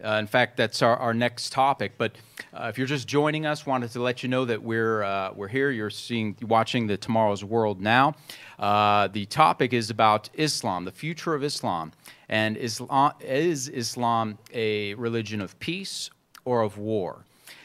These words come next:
Uh, before we get into this next topic, I wanted to play a clip. Um,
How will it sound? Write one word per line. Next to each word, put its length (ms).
Uh, 260
before 240
we 100
get 120
into 200
this 180
next 300
topic, 420
I 80
wanted 280
to 60
play 280
a 60
clip. 460
Um, 460